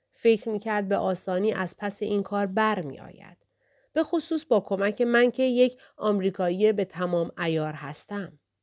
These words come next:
او گفت که می‌توانیم از آشپزخانهٔ دوستانش ماریو و سیمونا که خانهٔ زیبا و بزرگی در ارتفاعات خارج از روم داشتند و هر سال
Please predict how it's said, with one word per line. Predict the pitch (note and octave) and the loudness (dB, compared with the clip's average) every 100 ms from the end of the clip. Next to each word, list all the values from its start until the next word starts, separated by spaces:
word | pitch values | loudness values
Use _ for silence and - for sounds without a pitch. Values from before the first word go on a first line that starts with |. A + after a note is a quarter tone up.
| _ _ _ _ _ _ _ - | _ _ _ _ _ _ _ 0
او | E4+ D4+ | 2 4
گفت | E4+ - | 2 2
که | D#4+ | 2
می‌توانیم | D#4+ D#4 C#4 B3 C4 B3+ | 2 2 0 2 2 2
از | G#3+ G#3+ | -2 -2
آشپزخانهٔ | G3 - F#3 F3 - F#3+ G3+ A3 | -4 -4 -4 -6 -6 -2 2 2
دوستانش | F#3 F#3 - G#3 A#3 C4 C4+ - _ _ _ G#3 | 2 -2 -2 -2 2 4 2 0 _ _ _ 2
ماریو | A3 G3 G3 C#4 | 4 6 4 2
و | C#4+ | 2
سیمونا | - A3+ G3 F3 F3 F#3+ | 0 0 2 2 4 0
که | F#3 G3 | 0 -6
خانهٔ | - F#3+ F#3+ G#3+ G#3 | -2 0 2 4 2
زیبا | F#3 F#3+ F#3+ F#3+ | 2 2 4 4
و | F#3+ | 2
بزرگی | F3+ G3 A3 C#4+ A3 F3 | 4 2 2 0 0 -2
در | E3 F3 | -2 -2
ارتفاعات | - F3+ G#3 F#3 - - B3+ D4+ | -2 -4 -4 -6 -4 -2 -2 -4
خارج | - G#3 F3+ | 2 2 4
از | F3+ E3 | 2 0
روم | D#3+ E3+ E3 | 2 2 2
داشتند | D#3+ D3+ - E3 D3+ D#3 | 0 0 -2 -6 -6 -4
و | D#3+ D#3+ - - _ | -2 -4 -6 -20 _
هر | - G#3 G#3 | -4 -2 0
سال | G3+ - D4 G3+ | -2 -2 2 2